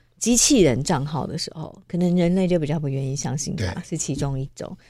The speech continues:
Speaker 1: 所以我们揭露机器人账号就是一种方法，
Speaker 2: 一种方式，
Speaker 1: 对不对？
Speaker 2: 对。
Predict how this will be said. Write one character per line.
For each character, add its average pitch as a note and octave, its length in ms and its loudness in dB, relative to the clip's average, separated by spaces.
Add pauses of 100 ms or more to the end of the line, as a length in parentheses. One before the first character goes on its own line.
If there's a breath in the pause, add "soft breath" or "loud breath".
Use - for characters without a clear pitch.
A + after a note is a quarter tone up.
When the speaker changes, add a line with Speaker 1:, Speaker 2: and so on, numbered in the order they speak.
Speaker 1:
所 - 120 4
以 - 20 10
我 A3+ 60 10
们 F#3 160 8
揭 C#4 280 8
露 C#4 240 6
机 G3+ 200 2
器 G#3 160 2
人 D3 120 4
账 D#3 160 0
号 C#3+ 220 0
就 E3 220 0
是 E3+ 160 0
一 D#3 80 0
种 C#3 180 -4
方 - 80 -16
法， C#3+ 80 2
Speaker 2:
一 - 20 4
种 C3+ 120 8
方 A#2 200 6
式， A2+ 180 0
Speaker 1:
对 - 0 -
不 F2 40 -4
对？ F#2 120 -6
Speaker 2:
对。 F#2+ 80 -4